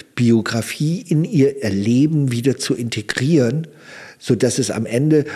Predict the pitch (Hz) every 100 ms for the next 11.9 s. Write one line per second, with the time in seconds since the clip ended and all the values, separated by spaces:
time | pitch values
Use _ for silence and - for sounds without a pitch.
0 | - - 120 117 123 - - - _ _
1 | _ - 127 123 156 190 - 160 160 151
2 | 147 - 175 208 139 117 107 127 165 123
3 | 117 135 147 - 139 147 131 117 135 156
4 | 120 120 131 - 120 120 135 131 - -
5 | - 127 120 104 110 120 139 143 - -
6 | - 117 131 120 - 131 127 135 - 139
7 | 127 127 - - - - 135 135 131 151
8 | 120 120 117 117 123 131 131 - 113 110
9 | 117 - 107 131 135 107 98 - - 147
10 | 147 117 - 165 160 104 123 107 104 110
11 | 110 135 - 127 - 127 127 151